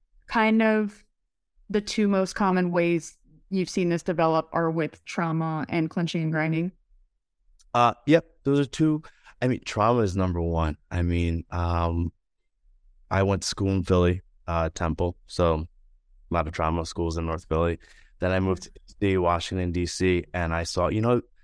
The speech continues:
Speaker 2: very, very interesting, uh, enough is that those scooters that people rent,
Speaker 1: Mm-hmm.
Speaker 2: I saw, I saw, I would say, a handful of patients a month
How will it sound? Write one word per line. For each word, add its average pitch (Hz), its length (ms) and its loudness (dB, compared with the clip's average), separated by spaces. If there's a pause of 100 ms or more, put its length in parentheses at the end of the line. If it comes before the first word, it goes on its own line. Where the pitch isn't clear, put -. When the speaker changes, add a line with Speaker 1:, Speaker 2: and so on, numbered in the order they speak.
(340)
Speaker 2:
very, 110 220 4
very 123 220 2
interesting, 101 600 -2
uh, 90 460 -2 (100)
enough 92 360 -2
is 90 200 0
that 85 340 0 (400)
those 101 200 4
scooters 139 800 -2 (140)
that 107 160 -4
people 107 280 0
rent, 107 440 0 (400)
Speaker 1:
Mm-hmm. 196 340 2
Speaker 2:
I - 20 2
saw, - 100 -6 (480)
I 110 100 -2
saw, 131 520 2 (480)
I 101 140 0
would 131 180 2
say, 110 320 2 (320)
a 98 40 -4
handful 117 380 0
of - 80 -2
patients 110 440 -2
a 92 60 -4
month 92 320 2